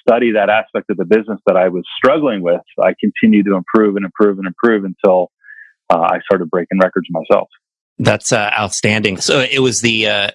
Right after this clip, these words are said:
Speaker 2: reaching out to others that created a whole lot of impact. And I think that's a great
Speaker 1: So
Speaker 2: resource we have.
Speaker 1: Yeah, it's so easy to get caught up in the idea of, "I can figure it out, you know, I'll, I'll figure it out on my own."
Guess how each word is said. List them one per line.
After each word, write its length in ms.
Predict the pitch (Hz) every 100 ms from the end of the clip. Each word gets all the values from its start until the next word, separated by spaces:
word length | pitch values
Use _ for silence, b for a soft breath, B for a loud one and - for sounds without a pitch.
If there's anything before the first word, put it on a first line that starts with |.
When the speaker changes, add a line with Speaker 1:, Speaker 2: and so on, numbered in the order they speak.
| -
Speaker 2:
reaching 480 | 107 127 127 127 117
out 180 | 110
to 140 | - 110
others 320 | 104 107 90
that 220 | 95 -
created 340 | - 110 98 95
a 60 |
whole 160 | 90 98
lot 180 | 95 92
of 40 |
impact. 500 | 98 92 107 101 -
And 200 | - 82 - B B B
I 60 | -
think 180 | 139
that's 160 | 127 110
a 60 | 90
great 280 | 107 107
Speaker 1:
So 200 | 98 95 - _ _
Speaker 2:
resource 500 | 101 110 113 90 82
we 200 | 98 104
have. 260 | 90 78 - - _ _ - - -
Speaker 1:
Yeah, 300 | 143 113 110 113
it's 120 | 131 -
so 100 | 135
easy 260 | 139 123
to 100 | 123
get 220 | 107 117 -
caught 260 | 127 113
up 120 | 113 -
in 100 | 113
the 120 | 113
idea 440 | 107 101 110 107
of, 200 | 101 92
"I 120 | 117
can 140 | - 120 -
figure 320 | 127 107 107
it 60 | 101
out, 260 | 101 82 -
you 80 | 101
know, 120 | 98
I'll, 180 | 104 107
I'll 160 | 107 107 -
figure 200 | 113 107
it 100 | 104
out 140 | 98
on 100 | 92
my 200 | 95 98
own." 280 | 98 90